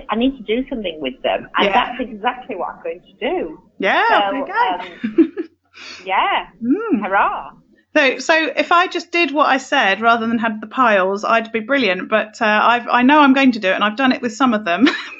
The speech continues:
Speaker 2: But I just have piles I haven't got to yet. But yeah, it does. It works really well as a way of, uh, of decluttering.
Speaker 1: Mm.
Speaker 2: So yeah, there you go, top tip. I'm trying to think
Speaker 1: Well,
Speaker 2: who the
Speaker 1: I'm
Speaker 2: other
Speaker 1: gonna
Speaker 2: guy
Speaker 1: check
Speaker 2: was.
Speaker 1: out.
Speaker 2: <laughs> The other, there was a book,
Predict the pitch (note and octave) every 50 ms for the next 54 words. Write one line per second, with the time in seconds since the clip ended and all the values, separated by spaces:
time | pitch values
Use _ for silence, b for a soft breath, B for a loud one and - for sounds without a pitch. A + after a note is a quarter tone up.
0 | - - A#4 A4 - G#4 G4+ E4+ B3+ - C#4 G4+ F#4+ - - - C#4+ E4 C#4 -
1 | - B B B B D4 B B B B - D#4 D#4+ D4 C#4+ C#4 C#4+ C4 C4+ B3+
2 | A#3+ C4 C4+ C#4+ C4 B3+ - - A3+ A3 G#3+ F#3+ F#3 - - _ - A3+ A#3 C4+
3 | C#4+ C4+ A#3 A3 - - A#3+ A3+ D#4 D#4 D4 C4 - - C4 - B3 C4+ - -
4 | - - C#4 C4 C4+ D4 E4+ E4+ A3 F3+ F#3+ G#3 G#3+ A3 G#3+ G#3+ G#3 G#3 G#3 G#3+
5 | G#3+ A3 G#3+ G#3 G#3 - G#3+ G#3+ G#3+ _ - A3+ G#3+ G#3+ - B3 A3+ G3 A3 A#3+
6 | A#3 A#3+ A#3 A3+ G3+ - - G#3 G3+ G#3 A#3 C#4+ D4+ G#3+ - - A#3 A#3 A3+ A3
7 | A3 F#3 G3+ G#3+ - - - - G#3 - - B B B B B C#4+ C#4+ - -
8 | G#4+ A#4+ A#4+ - - G#4+ G#4+ G#4 G4 G4 F#4 F#4+ F#4 F#4 F4+ E4+ A#3+ F4+ E4 E4
9 | E4 E4 E4+ E4 D4+ C4 A#3+ B3 A3 F3 D3 - - _ - B3+ - - - C#5
10 | B4+ - - - - - - - _ - E4 E4+ F#4+ F#4+ G4 F#4 - - E4 E4
11 | D#4+ F4 D#4+ E4+ D4 - - F4+ E4+ - - _ -